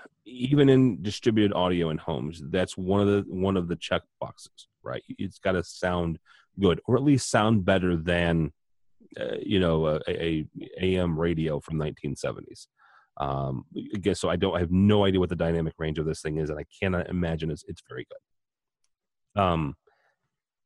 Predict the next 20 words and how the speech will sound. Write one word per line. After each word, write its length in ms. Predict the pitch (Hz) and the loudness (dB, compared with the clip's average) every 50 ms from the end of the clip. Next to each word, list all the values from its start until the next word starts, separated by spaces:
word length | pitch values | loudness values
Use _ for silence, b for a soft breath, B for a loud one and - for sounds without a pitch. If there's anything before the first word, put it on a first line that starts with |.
| _ _ | _ _
in 140 | - 110 101 | -2 -2 0
offices, 760 | - 98 104 131 147 - 185 165 - 196 190 196 185 - - - | 2 2 4 4 4 4 2 4 4 6 4 4 4 0 -4 -10
you 120 | - 107 117 | -8 -6 -2
can 160 | - 123 107 | 0 0 2
get 120 | 107 104 | 2 2
away 320 | 104 98 92 92 90 92 90 | 2 2 4 2 2 2 2
with 200 | 90 92 87 - | 2 0 0 0
a 40 | |
little 180 | 95 95 95 104 | 0 0 0 0
bit 160 | 92 98 - | 0 -2 -2
less 320 | 92 92 87 87 80 - - | -2 -2 0 0 -2 -2 -6
quality. 380 | - - 90 80 73 71 73 71 | -6 -4 -2 -2 -2 -2 -4 -6
In 140 | - 85 82 | -6 -6 -6
classrooms, 640 | 80 - - 107 110 113 110 - 113 101 95 85 | -6 -4 -2 -2 0 0 -2 -2 -2 -2 -2 -2
even 260 | 92 85 85 85 80 | -2 -2 -2 -2 -2
less. 400 | 80 80 - - - - - - - _ _ _ _ _ _ _ _ _ _ _ _ | -2 -4 -6 -8 -12 -14 -16 -16 -18 _ _ _ _ _ _ _ _ _ _ _ _
In 120 | - 95 92 | -2 0 0
the 80 | 90 | 0
home, 420 | 85 85 - 214 214 202 196 123 90 | 0 0 2 4 6 6 6 6 4
though, 360 | 85 76 50 50 50 - | 4 0 0 -4 -8 -10